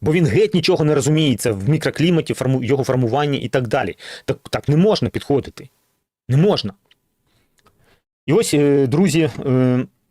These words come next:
ми з вами, що тут бачимо? Ага,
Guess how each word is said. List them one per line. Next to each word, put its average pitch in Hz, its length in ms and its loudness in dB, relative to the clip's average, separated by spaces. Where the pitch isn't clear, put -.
ми 147 200 2
з 110 60 -2
вами, 139 400 0
що 147 220 -4
тут 123 140 -10
бачимо? 113 420 -4
Ага, 101 200 -4